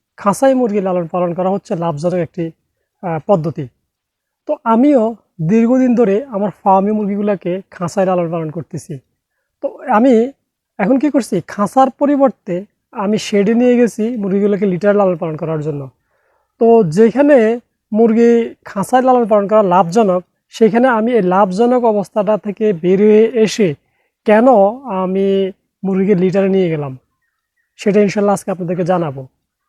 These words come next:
আসলে খাঁচায় মুরগি লালন পালন করে আমার কিছু সমস্যা হচ্ছিল, যে কারণে আমি মুরগিগুলোকে লিটার নিতে বাধ্য হয়েছি। তো আমি কি সমস্যায় পড়লাম খাঁচা মুরগি লালন পালন করতে গিয়ে, আমি সেটা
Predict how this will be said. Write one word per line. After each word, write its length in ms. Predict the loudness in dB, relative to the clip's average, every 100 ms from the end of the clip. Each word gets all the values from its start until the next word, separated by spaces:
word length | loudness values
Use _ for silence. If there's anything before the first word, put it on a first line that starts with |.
| _ -12
আসলে 260 | -2 2 4 2 -2 _ -6
খাঁচায় 380 | -6 2 2 2
মুরগি 180 | 0 2
লালন 200 | 2 0 0
পালন 140 | -2 -2
করে 120 | 0 0
আমার 120 | -2 -4
কিছু 140 | -8 -6
সমস্যা 320 | -4 -4 -4 -6
হচ্ছিল, 300 | -6 -8 -6 -6 -10 _ _ _ _ 0
যে 80 | 4
কারণে 240 | 4 2 2 2
আমি 140 | 0 -2 -6 _ -6
মুরগিগুলোকে 440 | 0 2 0 0 -2
লিটার 200 | 0 -2
নিতে 140 | 0 -2
বাধ্য 180 | -4 -4 -6
হয়েছি। 240 | -8 -12 -18 _ _ 0
তো 60 | 2 2
আমি 120 | 0 2
কি 80 | 2 4
সমস্যায় 320 | 2 2 0 0
পড়লাম 200 | 2 2 0
খাঁচা 200 | -2 0
মুরগি 160 | -2 0
লালন 140 | 0 0
পালন 120 | -4 -6
করতে 180 | -10 -6 -4
গিয়ে, 160 | -4 -6 _ _ _ _ _ _ -6
আমি 100 | -4 -2
সেটা 160 | 0